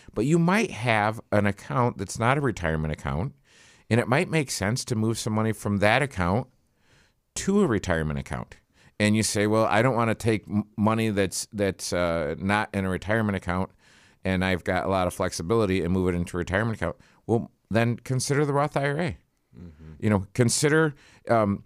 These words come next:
Speaker 1: so there are all kinds of ways that you can plan and get this benefit. Um, a-, and the cool thing is you can, you can do this, some of this planning at tax time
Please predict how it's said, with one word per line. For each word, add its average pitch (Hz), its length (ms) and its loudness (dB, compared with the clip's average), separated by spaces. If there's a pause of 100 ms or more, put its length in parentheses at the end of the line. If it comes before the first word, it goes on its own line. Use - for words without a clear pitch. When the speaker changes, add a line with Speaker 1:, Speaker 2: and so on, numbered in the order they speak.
(120)
Speaker 1:
so - 140 0
there 156 120 8
are - 100 2
all 180 200 6
kinds 170 400 2
of 110 180 0
ways 113 520 4
that - 180 -2
you 113 160 2
can 95 240 2
plan 98 800 0 (460)
and 104 380 2 (320)
get 120 300 2
this 107 480 -2
benefit. 104 800 0 (680)
Um, 90 380 0 (100)
a-, - 220 -2
and 147 300 2
the 120 100 0
cool 170 240 0
thing 107 180 0
is 110 180 -2
you 127 100 -6
can, 147 180 -8
you 135 120 -2
can 175 180 -2
do 135 160 0
this, 139 360 -2
some 139 240 -2
of 147 60 0
this 131 120 0
planning 117 420 -2 (100)
at 113 260 0
tax 117 380 -2
time 101 360 0